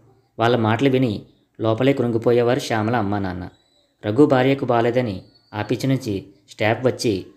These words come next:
మేడం గారు తొందరగా కోలుకోవాలని "కుంకుమ తెచ్చాం పెట్టండి" అని కొంతమంది, విభూతి తెచ్చామని ఇంకొంతమంది ఇచ్చారు. రఘు సార్ మంచి వ్యక్తి, ఒక్క రూపాయి కూడా లంచం తీసుకోకుండా పనిచేస్తారు. మాకు కూడా ఏదైనా కష్టం వస్తే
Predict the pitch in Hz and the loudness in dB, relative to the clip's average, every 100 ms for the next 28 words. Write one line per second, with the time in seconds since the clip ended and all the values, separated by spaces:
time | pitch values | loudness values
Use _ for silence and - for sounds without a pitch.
0 | _ - 107 107 123 135 - 110 113 131 | _ -12 -4 0 2 2 2 0 0 0
1 | 127 110 110 123 120 113 92 - _ _ | 0 -2 0 0 0 -2 -8 -12 _ _
2 | - 117 131 139 120 - 131 117 104 117 | -12 -8 -2 0 0 0 0 0 -2 0
3 | 120 113 92 - _ _ - 107 120 113 | 2 0 -2 -10 _ _ -6 -2 0 0
4 | 113 110 - - _ _ 117 131 135 135 | 0 -4 -6 -20 _ _ 2 4 4 0
5 | - 127 127 104 98 - 110 123 113 113 | -2 0 0 -2 -8 -12 -6 -4 -2 -2
6 | 120 143 - 101 90 _ _ _ _ _ | 0 -2 -2 -6 -8 _ _ _ _ _
7 | - 113 127 123 151 131 113 - 120 - | -10 -2 -2 2 0 2 0 0 0 -2
8 | 104 87 - - 117 - 117 101 139 143 | -6 -6 -16 -10 -8 -2 0 2 2 4
9 | 139 131 107 131 123 117 123 120 131 127 | 2 2 -2 -4 -6 -6 -4 -2 -2 -2
10 | 104 110 - 92 87 - _ - 110 113 | -2 -4 -4 -8 -8 -14 _ -10 -6 -4
11 | 135 139 143 120 - - _ 104 110 123 | 2 4 4 2 -4 -16 _ -4 0 2
12 | 139 107 - 135 123 - 110 87 | 2 -2 0 0 0 -2 -2 -2